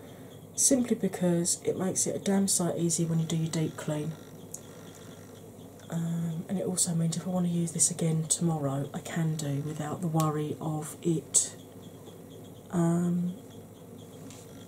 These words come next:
having smudged or using a different, you know, having a different colour affecting whatever I'm gonna put down. And I'm pretty sure I dropped the plastic lid of this on the floor,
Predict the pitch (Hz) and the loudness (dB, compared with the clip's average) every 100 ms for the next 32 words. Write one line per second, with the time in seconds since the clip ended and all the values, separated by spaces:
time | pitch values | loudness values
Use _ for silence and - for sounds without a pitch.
0 | - - - - - - - - - - | -16 -18 -18 -18 -18 -16 -16 -16 -16 -16
1 | - - - - - - - - - - | -16 -16 -16 -16 -16 -16 -16 -18 -18 -16
2 | - - - - - 208 196 - 220 185 | -16 -16 4 6 6 2 2 4 2 0
3 | - - - - - - 185 180 180 156 | -2 -8 -12 -14 -14 -4 0 2 2 0
4 | - - 196 190 185 185 185 - - - | -4 -2 4 4 6 4 2 -2 -8 -4
5 | - 185 175 - - - - 202 196 196 | 4 4 4 0 -12 -12 2 8 10 10
6 | 208 196 - 175 - - 180 135 135 - | 8 6 4 0 0 2 4 4 2 -8
7 | - - - - - - - - - 175 | -16 -16 -16 -16 -16 -16 -16 -10 -4 0
8 | 185 - - 165 160 160 160 156 156 156 | 2 4 4 4 2 0 0 0 0 -2
9 | 151 - - 170 160 165 165 - 262 214 | -4 -6 4 8 8 8 6 4 2 4
10 | - 170 165 170 - - - - - - | 6 8 8 4 -2 -16 -16 -16 -16 -12
11 | - 180 180 175 - 190 170 - - 170 | 0 2 4 2 0 2 2 2 0 2
12 | 160 165 160 165 - 107 85 | 4 4 4 2 0 -4 -4